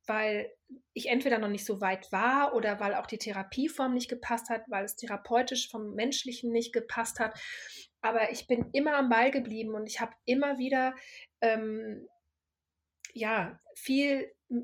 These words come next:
Selbstreflexion, Persönlichkeitsentwicklung mit mir selber, mich mit mir selber beschäftigt und geguckt, ähm, wer ich bin, was ich will und woher das kommt. Und, äh,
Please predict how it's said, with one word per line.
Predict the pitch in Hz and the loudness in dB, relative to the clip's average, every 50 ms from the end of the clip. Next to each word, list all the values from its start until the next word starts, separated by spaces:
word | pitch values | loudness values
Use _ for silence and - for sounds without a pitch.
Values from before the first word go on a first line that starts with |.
| 240 - | -6 -4
Selbstreflexion, | - - 220 240 247 - - - 247 233 - 233 214 - - - 214 208 196 196 | 0 2 4 4 2 0 -2 -4 -4 -4 -4 -6 -6 -6 -6 -6 -4 -4 -4 -6
Persönlichkeitsentwicklung | 202 - 220 214 233 240 247 240 240 - - 240 226 - 208 202 208 - 233 233 - 226 214 214 214 | -6 -4 -2 0 2 2 2 0 0 -2 -4 -4 -2 -2 -4 -4 -2 -4 -4 -4 -2 -4 -4 -2 -2
mit | 226 220 220 | -4 -4 -2
mir | 233 226 214 | -2 -2 -2
selber, | 214 214 214 233 233 214 | 0 0 0 2 2 0
mich | 208 208 214 - - | 0 -2 -4 -4 -4
mit | 233 226 - 240 | -6 -4 -2 2
mir | 233 240 240 | 4 4 4
selber | 233 214 214 226 240 226 | 4 2 0 2 0 0
beschäftigt | 220 208 - - - 233 233 - - 226 214 - - - _ _ _ _ _ _ _ _ _ | 0 0 0 0 0 0 -2 -2 -4 -4 -4 -6 -10 -16 _ _ _ _ _ _ _ _ _
und | - 233 214 - | -6 -6 -4 -4
geguckt, | 233 226 233 - - 254 247 - - - - - - - - - - - _ _ _ _ _ - | -6 -6 -4 -4 -4 -4 -4 -6 -14 -16 -18 -20 -20 -20 -20 -20 -20 -20 _ _ _ _ _ -4
ähm, | - 208 202 196 196 196 196 196 - _ _ _ _ _ _ - - - | -2 0 0 0 -2 -4 -4 -8 -12 _ _ _ _ _ _ -20 -16 -8
wer | - 214 208 185 | -2 0 0 0
ich | 190 196 - - | 0 -2 -6 -4
bin, | - 226 220 214 | -4 -2 -2 -2
was | 208 196 196 - | -4 -4 -6 -6
ich | 196 - - - | -10 -8 -6 -2
will | 208 208 208 202 | -2 0 0 -2
und | 208 202 196 - | -2 -6 -6 -6
woher | 214 185 190 202 | -6 -4 -4 -4
das | 190 190 185 - - | -4 -4 -6 -8 -8
kommt. | - - 233 208 185 180 180 - | -8 -6 -4 -2 -2 -4 -6 -8
Und, | - 190 190 - - - - | -8 -8 -8 -8 -10 -8 -6
äh, | 202 185 185 | -4 -4 -4